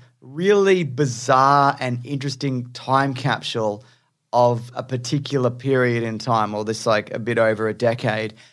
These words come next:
And the amount of, like, interesting guests, a lot of which are dead now, some of which aren't,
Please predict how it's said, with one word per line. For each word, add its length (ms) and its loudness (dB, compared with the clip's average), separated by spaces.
And 200 -4
the 100 4
amount 420 0
of, 160 -6
like, 220 2
interesting 440 -2
guests, 360 -2
a 80 -6
lot 200 0
of 120 -2
which 160 -2
are 80 0
dead 280 -2
now, 220 -4
some 260 -4
of 120 -8
which 220 -8
aren't, 360 -2